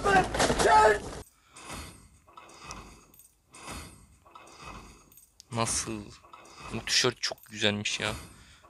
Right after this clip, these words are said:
Speaker 2: Bir tane bu jeli bastık galiba. <laughs> Ha, bir de kendisi de veriyor. Abi ben <laughs>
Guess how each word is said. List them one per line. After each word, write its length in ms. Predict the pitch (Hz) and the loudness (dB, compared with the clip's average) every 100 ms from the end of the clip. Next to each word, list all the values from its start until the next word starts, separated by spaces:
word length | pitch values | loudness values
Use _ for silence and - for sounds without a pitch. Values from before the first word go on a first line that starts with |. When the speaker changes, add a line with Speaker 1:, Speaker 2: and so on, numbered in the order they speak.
| - - | -20 -6
Speaker 2:
Bir 60 | |
tane 200 | - 120 | 0 0
bu 80 | 110 | 0
jeli 220 | 104 110 | -2 -2
bastık 300 | 104 - - | -2 -4 -8
galiba. 300 | - - - - - - - - - _ - - - - - - - 127 | -8 -8 -10 -16 -14 -14 -16 -20 -20 _ -20 -20 -20 -20 -18 -18 -18 6
<laughs> 20 | |
Ha, 220 | 139 131 127 | 12 12 10
bir 140 | 131 | 2
de 60 | - - | 2 2
kendisi 580 | - 127 123 120 - - | 10 12 12 6 4 6
de 120 | 135 | 6
veriyor. 460 | 110 110 104 107 - - - - 165 | 8 6 4 -4 -6 -10 -10 -10 -6
Abi 420 | - 123 135 131 131 | 8 12 12 12 10
ben 140 | 139 | 10
<laughs> 360 | - 254 - | 8 -4 0